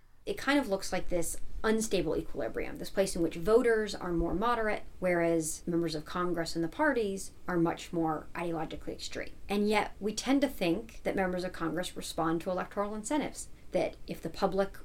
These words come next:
wants something and members of Congress don't give it to them, the public will vote them out of office. Yet we're not seeing that. And so we still haven't quite figured out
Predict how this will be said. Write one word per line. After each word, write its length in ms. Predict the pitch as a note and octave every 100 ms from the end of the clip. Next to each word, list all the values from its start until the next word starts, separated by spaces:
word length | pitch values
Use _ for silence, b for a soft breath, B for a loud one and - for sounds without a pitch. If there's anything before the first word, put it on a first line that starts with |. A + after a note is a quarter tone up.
| -
wants 300 | G#3 B3+ -
something 500 | F#3 E3 F3 E3+ G3
and 180 | E3 E3
members 260 | E3+ E3+
of 80 | D#3+
Congress 280 | F3+ - D#3+
don't 220 | - E3+
give 160 | D4+ C#4
it 100 | -
to 120 | E3+
them, 260 | F3+ C4 C4
the 60 | -
public 320 | - G3 D#3+
will 100 | G3
vote 240 | G3 G3+
them 100 | -
out 140 | A#3 A#3+
of 80 | B3+
office. 460 | D4+ - - - - - - -
Yet 180 | F#3 -
we're 120 | F#3+
not 240 | F3+ -
seeing 320 | - F#3 E3
that. 140 | C#3+ - - B B B B
And 120 | G3
so 500 | - A3+ G#3 G#3 G3 -
we 100 | A3+
still 280 | A3+ - D#4
haven't 280 | - - -
quite 220 | G#3+ G#3
figured 340 | - G3 F#3+
out 420 | E3+ D#3 A#3 -